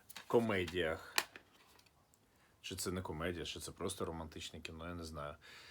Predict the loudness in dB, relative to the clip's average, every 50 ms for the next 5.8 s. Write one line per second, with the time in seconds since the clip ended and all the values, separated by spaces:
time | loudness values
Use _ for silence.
0 | -18 -18 -12 0 2 4 4 4 4 2 2 2 2 2 2 0 -2 -4 0 0
1 | -2 0 2 2 2 0 0 -18 -20 -18 -18 -18 -14 -8 -4 2 2 4 4 4
2 | 4 8 8 8 8 6 4 4 4 6 6 6 4 4 2 0 -12 -20 -20 -20
3 | -20 -20 -18 -16 -16 -14 -14 -14 -16 -16 -16 -18 -18 -20 -18 -10 -6 -4 0 0
4 | 2 2 2 4 4 4 4 2 2 2 0 0 0 0 0 0 0 0 -2 -2
5 | -2 -2 -2 -2 -4 -4 0 0 0 0 0 2 2 4 4 2